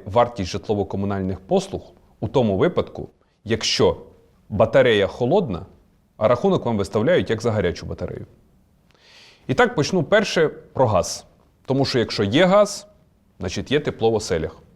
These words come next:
Якщо його не вистачає, то це ставить під питання, як пройти зиму. У нас є газ в українських газових сховищах.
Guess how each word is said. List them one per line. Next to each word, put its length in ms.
Якщо 240
його 180
не 220
вистачає, 760
то 100
це 140
ставить 320
під 180
питання, 400
як 240
пройти 300
зиму. 240
У 100
нас 500
є 480
газ 460
в 80
українських 680
газових 500
сховищах. 680